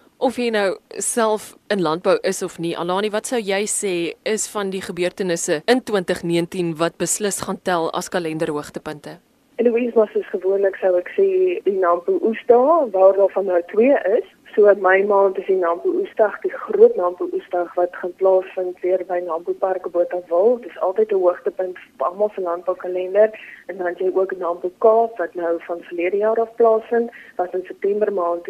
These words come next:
Speaker 2: naby Bredasdorp gaan plaasvind. Daar is die onderskeie kongresse en dan reken ek in Graan S A se jaarkongres waar ons nou veral nou sit en kyk oor wat is die toestande waar binne boere moet probeer om graan te produseer in die somerreënvalstreek.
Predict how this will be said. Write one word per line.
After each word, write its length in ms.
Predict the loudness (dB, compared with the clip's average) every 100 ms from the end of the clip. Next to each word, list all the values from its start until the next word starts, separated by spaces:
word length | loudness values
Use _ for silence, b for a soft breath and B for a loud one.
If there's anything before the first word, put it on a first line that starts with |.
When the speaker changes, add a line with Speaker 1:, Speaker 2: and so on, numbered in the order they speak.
| -14
Speaker 2:
naby 280 | -8 -6 -4
Bredasdorp 680 | -6 -2 0 0 0 -2 -2
gaan 160 | -4
plaasvind. 540 | 2 2 2 0 -4 -4 B B B B B
Daar 220 | -2 0 0
is 120 | -2
die 140 | -6
onderskeie 520 | -6 -8 -4 0 2
kongresse 880 | 0 -6 -8 0 2 2 2 2 2 0
en 120 | 0
dan 200 | 2 4
reken 360 | 4 4 2
ek 260 | 2 0 -4
in 120 | -10
Graan 360 | -6 -4 -2 -4
S 220 | -6 -4
A 140 | -2 -2
se 100 | -4
jaarkongres 800 | -2 -2 -2 -6 -8 -4 -2 -2 -6 -20
waar 280 | -10 -2 0 -2
ons 80 | -6
nou 240 | -4 -4 -6
veral 360 | -6 0 0 2
nou 340 | 2 2 0 -4
sit 140 | -8
en 120 | -8
kyk 360 | -4 -2 -2 -4 _ _ -2
oor 160 | -2 -2
wat 200 | -6 -4
is 120 | -6
die 120 | -8 -8
toestande 640 | -8 -8 -8 -4 -2 -2 -4 B B
waar 320 | 0 4 4
binne 240 | 4 4
boere 320 | 4 2 2 0
moet 180 | -2 -4
probeer 560 | -8 0 4 6 6 2
om 260 | -4 -4
graan 380 | -4 0 0 -2
te 80 | -4
produseer 600 | -4 -4 -4 -2 0 0
in 80 | -4
die 140 | -2
somerreënvalstreek. 1120 | 2 4 4 0 -4 -8 -8 -8 -6 -2 -2